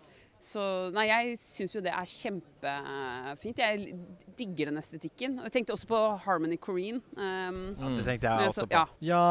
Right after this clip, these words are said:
Speaker 3: liksom Spring Breakers og også liksom
Speaker 1: Ja.
Speaker 3: til og med Florida Project, Sean Baker, altså
Speaker 1: Ja.
Speaker 3: disse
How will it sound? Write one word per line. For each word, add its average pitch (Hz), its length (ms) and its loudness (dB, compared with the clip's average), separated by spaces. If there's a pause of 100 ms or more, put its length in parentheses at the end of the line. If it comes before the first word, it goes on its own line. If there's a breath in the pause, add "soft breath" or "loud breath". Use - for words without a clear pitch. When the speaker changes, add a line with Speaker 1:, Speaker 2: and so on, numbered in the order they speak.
Speaker 3:
liksom 170 300 2
Spring 151 260 2
Breakers 139 460 6
og 147 180 10
også 156 160 6
liksom 143 320 6
Speaker 1:
Ja. 135 140 6 (180)
Speaker 3:
til 143 160 4
og 190 80 6
med - 60 6
Florida 131 320 6
Project, 123 580 2
Sean 135 240 2
Baker, 117 400 2
altså 131 160 2
Speaker 1:
Ja. 151 80 2
Speaker 3:
disse 151 320 10